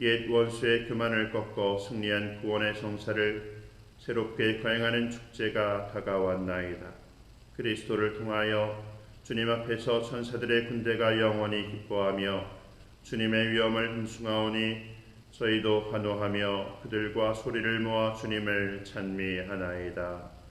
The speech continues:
거룩하시도다, 거룩하시도다, 거룩하시도다. 온 누리의 주 하느님, 하늘과 땅에 가득 찬 그 영광, 높은 데서 호산나.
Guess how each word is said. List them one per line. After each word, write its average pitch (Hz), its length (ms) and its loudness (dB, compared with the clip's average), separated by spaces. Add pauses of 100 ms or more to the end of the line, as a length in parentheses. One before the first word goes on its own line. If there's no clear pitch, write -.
(280)
거룩하시도다, 95 1400 -2 (260)
거룩하시도다, 95 1160 -4 (460)
거룩하시도다. 92 1120 -4 (760)
온 107 240 -2
누리의 107 460 2
주 104 320 -2
하느님, 98 600 -4 (280)
하늘과 101 580 -2
땅에 98 440 -2
가득 95 300 -6
찬 95 400 -6
그 95 140 -4
영광, 90 500 -4 (600)
높은 101 400 -4
데서 95 380 0
호산나. 95 720 -4